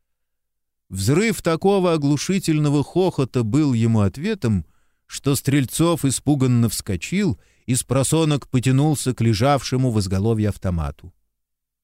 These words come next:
«А находка твоя завтра кормить нас будет?» — сдерживая бешенство, спросил старшина. Лопахин жадно пил тёплую воду из фляжки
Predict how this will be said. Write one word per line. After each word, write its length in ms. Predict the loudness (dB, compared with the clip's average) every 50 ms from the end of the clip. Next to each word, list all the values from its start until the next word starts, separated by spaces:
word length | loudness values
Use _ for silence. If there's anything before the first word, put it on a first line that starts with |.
| _ _ _ _ _ _ _ _ _ _ _ _ _ _ _ _ _
«А 120 | -2 0
находка 680 | 2 2 2 2 2 4 4 4 2 0 -2 -4 -4 -2
твоя 380 | 0 0 2 2 2 2 2
завтра 680 | 2 2 2 2 0 0 -2 0 0 2 2 0 -2 -4 _ _ _ _ _
кормить 520 | 0 2 2 2 2 2 2 2 0 0
нас 280 | 0 0 2 2 0 -2
будет?» — 600 | -4 -2 0 0 0 0 -2 -4 -6 -6 -12 _ _ _ _ _
сдерживая 680 | -6 -4 -2 0 0 0 0 -2 -2 -2 -2 0 0 0
бешенство, 600 | 2 0 0 0 -2 -4 -6 -8 -8 -6 -6 -8
спросил 500 | -8 -6 -6 -6 -6 -4 -4 -4 -4 -6
старшина. 680 | -6 -8 -10 -10 -10 -8 -6 -4 -4 -4 -4 -4 -8 -12 _ _ _ _ _ _ _ _ _ _ _ _ _ _ _
Лопахин 720 | -4 -2 -2 -2 0 0 0 0 0 -2 -2 -2 -4 -2 -2
жадно 480 | -2 0 0 0 -2 -2 -2 -4 -4 -4
пил 260 | -2 -2 -2 -2 -4
тёплую 540 | -2 -2 -2 -2 -2 -4 -4 -4 -2 -2 -4
воду 280 | -4 -6 -6 -6 -6
из 140 | -8 -8 -10
фляжки 640 | -8 -4 -2 -2 -2 -2 -4 -8 -12 _ -20 -20